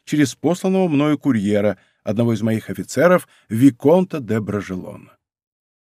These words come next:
Мой маршрут будет зависеть от решения вашего королевского высочества. Если нельзя ехать на Блуа, я укажу путь через Вандом или Роморантен.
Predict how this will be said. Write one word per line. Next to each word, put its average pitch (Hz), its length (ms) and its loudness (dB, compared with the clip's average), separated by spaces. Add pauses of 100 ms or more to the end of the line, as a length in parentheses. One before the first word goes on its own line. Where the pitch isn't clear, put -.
(140)
Мой 135 220 4
маршрут 202 540 2
будет 175 300 0
зависеть 185 460 0
от 156 160 -2
решения 180 480 2
вашего 175 460 2
королевского 165 680 -4
высочества. 135 800 -6 (280)
Если 123 260 0
нельзя 120 300 2
ехать 120 420 -2
на 113 100 0
Блуа, 98 440 2 (320)
я 110 220 4
укажу 196 380 4
путь 208 260 -2
через 160 260 -2
Вандом 139 520 4 (180)
или 160 220 2
Роморантен. 143 1120 2